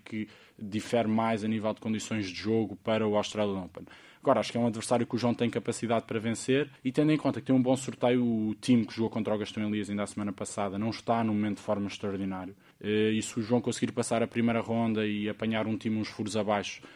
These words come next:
e mantiver o nível de jogo que tem vindo a apresentar, é possível haver uma surpresa e talvez, até porque o João tem jogado sempre bastante bem na Austrália, alcançar algo mais. Eu acho que é um bom sorteio para o João, tendo em conta que não era cabeça de série, isso é importante.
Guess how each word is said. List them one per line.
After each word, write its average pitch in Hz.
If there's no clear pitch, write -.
e 104
mantiver 110
o 110
nível 107
de 101
jogo 107
que -
tem 101
vindo 104
a 104
apresentar, 107
é 117
possível 120
haver 117
uma 117
surpresa 117
e 117
talvez, 120
até 104
porque -
o 113
João 110
tem 113
jogado 110
sempre 117
bastante 110
bem 113
na 113
Austrália, 113
alcançar 123
algo 120
mais. 113
Eu 101
acho -
que 120
é -
um 113
bom 120
sorteio 120
para 117
o 110
João, 117
tendo 135
em 127
conta 131
que 131
não 127
era 120
cabeça 113
de -
série, 104
isso 95
é 104
importante. 95